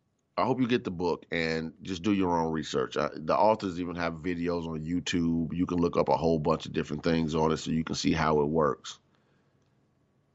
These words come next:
Again, I'm bringing things to you that I think can help. You know, to, over the next two weeks, I'm gonna be talking about the first quarter of twenty twenty-one. How effective have you been?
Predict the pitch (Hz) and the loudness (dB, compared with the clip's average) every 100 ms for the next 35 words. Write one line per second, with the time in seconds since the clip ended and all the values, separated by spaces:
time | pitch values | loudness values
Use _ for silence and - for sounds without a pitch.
0 | _ _ 92 87 101 90 87 80 101 107 | _ _ 0 4 4 4 0 0 2 2
1 | 95 85 95 87 - 98 85 82 80 80 | 2 0 -2 -2 -2 -2 0 0 -2 -2
2 | 90 - 76 78 78 - _ _ _ - | -4 -2 0 2 0 -2 _ _ _ -6
3 | 85 80 78 - 92 - 85 85 - - | -2 0 -2 -2 -4 -4 -4 -2 -4 0
4 | 92 87 82 87 95 - - 87 92 80 | 2 4 2 2 2 0 -4 2 2 2
5 | 85 80 80 82 90 82 82 82 80 76 | -2 -2 -2 -2 0 0 0 -4 0 0
6 | - - 80 90 82 - - 110 92 85 | -2 -6 -2 0 0 -2 -4 2 2 2
7 | 80 - 90 82 78 80 78 73 73 58 | -4 -6 -6 -6 -6 -6 -4 -4 -4 -4
8 | - _ _ _ _ _ _ 80 90 87 | -8 _ _ _ _ _ _ 2 2 2
9 | - 90 - 80 78 82 78 71 | 0 0 -2 -8 -8 -8 -8 -10